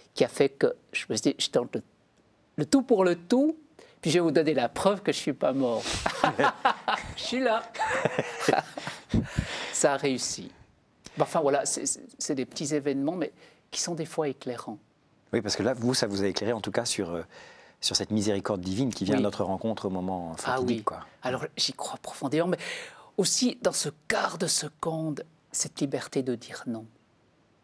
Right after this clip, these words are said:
Speaker 1: Vous savez, je dirais Dieu est tellement humain. <laughs> Il est plus humain que nous. Il respecte notre liberté. Il nous attend. « Veux-tu m'aimer ?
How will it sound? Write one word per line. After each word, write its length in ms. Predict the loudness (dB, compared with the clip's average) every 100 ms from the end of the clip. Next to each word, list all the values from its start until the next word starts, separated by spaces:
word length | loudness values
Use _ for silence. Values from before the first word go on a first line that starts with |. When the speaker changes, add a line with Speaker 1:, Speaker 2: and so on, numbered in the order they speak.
| _ _ _ _ _ _ _ _ _ _ _ _ _ _ _ _ _ _ _ _ -20
Speaker 1:
Vous 300 | -20 -16 -4
savez, 340 | 0 2 2 -2 _ _ _ _ _ _
je 60 | -2
dirais 260 | 0 0
Dieu 160 | 2 0
est 100 | 0
tellement 340 | 0 0 -2
humain. 380 | -2 -4 -6 -10 -14 -10
<laughs> 840 | -6 -6 -6 -8 -10 -12 -14 -6
Il 80 | -2
est 40 | -2
plus 280 | 0 0
humain 300 | 0 0 -2
que 160 | -4 -4
nous. 180 | -4 -4 _ _ _ _ -10
Il 80 | -8
respecte 580 | -6 -4 -4 -4 -4 -6
notre 200 | -8 -8
liberté. 580 | -10 -10 -14 -16 -18 -18 _ _ _ _ _ _ _ -10
Il 120 | -8
nous 200 | -6 -8
attend. « 460 | -12 _ -6 -6 -6 _ _ _ _ _ -12
Veux-tu 360 | -8 -6 -6
m'aimer ? 420 | -6 -6 -10 -12